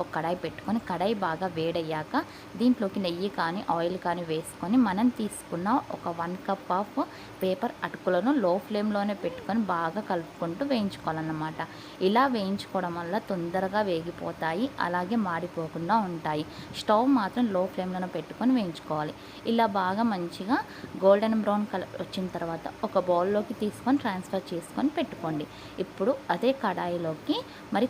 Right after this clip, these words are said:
కొద్దిగా ఆయిల్ పోసుకొని, మనం తీసుకున్న డ్రై ఫ్రూట్స్ని వేసుకొని, వాటిని కూడా బాగా కలర్ వచ్చేంత వరకు మంచిగా వేయించుకోండి. ఈ డ్రై ఫ్రూట్స్ అయితే వేయించినప్పుడు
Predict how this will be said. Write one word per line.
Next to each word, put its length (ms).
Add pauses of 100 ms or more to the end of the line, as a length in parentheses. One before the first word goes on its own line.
కొద్దిగా 360 (180)
ఆయిల్ 280
పోసుకొని, 520 (100)
మనం 200 (120)
తీసుకున్న 400 (100)
డ్రై 220
ఫ్రూట్స్ని 360 (100)
వేసుకొని, 460 (840)
వాటిని 420
కూడా 140 (160)
బాగా 240 (100)
కలర్ 240
వచ్చేంత 400
వరకు 240
మంచిగా 340 (440)
వేయించుకోండి. 560 (120)
ఈ 20 (100)
డ్రై 120 (120)
ఫ్రూట్స్ 340
అయితే 220
వేయించినప్పుడు 580